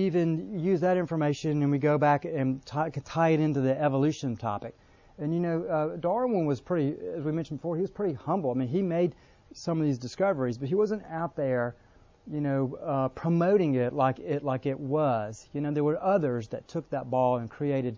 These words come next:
this topic of evolution and made it some, something much greater than it really is. So even, so what did Darwin say? Even Darwin said he was stumped by the human eye.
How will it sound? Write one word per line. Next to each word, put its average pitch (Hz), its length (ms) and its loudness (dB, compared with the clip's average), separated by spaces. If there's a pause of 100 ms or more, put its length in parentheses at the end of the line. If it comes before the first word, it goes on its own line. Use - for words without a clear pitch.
(260)
this 117 80 -10
topic 143 320 -6
of 127 100 -4
evolution 123 640 -4 (280)
and 139 100 -2
made 139 120 2
it 120 60 -10
some, 135 320 -2
something 135 420 -2
much 127 160 -2
greater 131 360 0
than 117 120 -4
it 110 120 -8
really 123 360 -6
is. 143 320 -4 (360)
So 180 140 -4
even, 208 360 0
so 190 140 -4
what 220 160 6
did 165 340 2
Darwin 165 460 2
say? 131 260 -4
Even 220 180 -2
Darwin 160 440 0
said 120 320 -4 (320)
he 185 60 0
was 165 120 -2
stumped 208 420 -4
by 151 180 0
the 147 60 -2
human 151 320 -2
eye. 120 300 -2